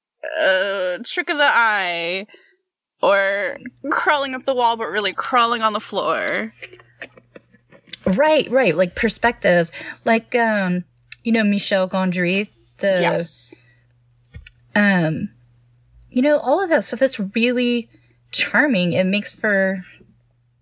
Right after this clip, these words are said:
Speaker 2: you know, a different experience, you know, and all those effects, they still work.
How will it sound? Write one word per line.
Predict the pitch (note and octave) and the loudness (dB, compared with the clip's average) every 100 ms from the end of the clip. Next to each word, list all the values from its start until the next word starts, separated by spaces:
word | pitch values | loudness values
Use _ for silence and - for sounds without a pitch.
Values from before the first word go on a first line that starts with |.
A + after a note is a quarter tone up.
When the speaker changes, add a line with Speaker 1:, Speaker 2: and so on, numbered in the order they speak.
| _ _ _ _ _ _ _ - | _ _ _ _ _ _ _ 0
Speaker 2:
you | A#3 | 2
know, | A3+ | 2
a | - | 0
different | F#3+ G3 - A3+ | 2 0 2 0
experience, | A#3+ - - G#3+ F4 F3 E3 F3+ - - - - _ _ - | -2 -6 -4 0 2 2 2 -2 -4 -8 -10 -14 _ _ -4
you | A3 | 0
know, | G#3 G3 | 2 2
and | G#3+ | 0
all | - F#3+ G#3+ | 0 2 2
those | C4 C4+ | 2 0
effects, | C#4+ D4 D4 - | 0 0 -2 -4
they | C#4+ | -4
still | - D#4 E4 | -2 -2 0
work. | A#3+ G#4 - - - | 2 0 -2 -8 -16